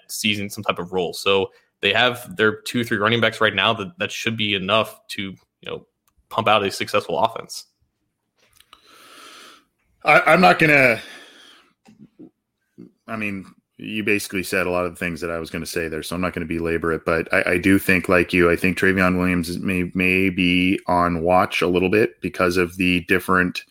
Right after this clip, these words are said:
Speaker 2: staff and, and all of that coming through, um, and some other, you know,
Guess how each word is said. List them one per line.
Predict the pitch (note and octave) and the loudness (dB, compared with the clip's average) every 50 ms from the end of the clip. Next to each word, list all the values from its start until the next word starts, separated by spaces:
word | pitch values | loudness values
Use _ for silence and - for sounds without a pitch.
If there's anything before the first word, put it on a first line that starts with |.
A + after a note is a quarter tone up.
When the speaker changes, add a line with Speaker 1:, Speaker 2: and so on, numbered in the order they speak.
| _ - - _ _ _ | _ -20 -20 _ _ _
Speaker 2:
staff | - - - - G#2 G#2 G2+ G2+ G2+ G#2 - - | -6 -6 0 2 4 4 4 4 4 2 2 0
and, | F2+ F2 F2 - - | 0 0 0 -2 -2
and | G2+ F#2+ F#2 | -2 0 2
all | F2+ F2+ F2+ F#2 | 2 2 2 0
of | F2+ F2 | 0 0
that | - F#2+ F#2 F#2 F#2 G2+ - _ _ _ _ _ _ _ | 0 2 4 4 2 2 0 _ _ _ _ _ _ _
coming | - - G#2+ G2+ G2 F#2 | -8 -6 -4 -2 -2 -4
through, | - - - G#2 G#2 G2+ G2 G2+ G2+ G2+ A2 - _ _ | -4 -4 -2 0 2 4 4 4 2 0 -2 -8 _ _
um, | - F#2+ F#2 F2+ F2 F2 F2 F2 F2 F2+ - - - | -4 -2 0 0 0 0 -2 -2 -4 -6 -8 -8 -8
and | G2+ F#2+ F2+ F2 F2 F2 F2 E2+ E2+ E2+ E2 D#2+ - _ _ _ - - - - - - - - _ _ _ _ | -6 -4 -4 -2 -2 -2 -2 -2 -4 -6 -8 -10 -14 _ _ _ -20 -20 -20 -20 -20 -20 -20 -20 _ _ _ _
some | - - B2+ C3+ | 0 4 6 6
other, | B2+ C3 C3 A#2+ A#2+ A#2 A2+ G#2+ G2+ G2+ - _ _ _ _ _ _ _ _ _ _ _ - | 6 6 6 6 6 6 6 4 2 0 -10 _ _ _ _ _ _ _ _ _ _ _ -4
you | C3 B2+ | 0 0
know, | A2+ G2+ F#2+ | 0 0 -2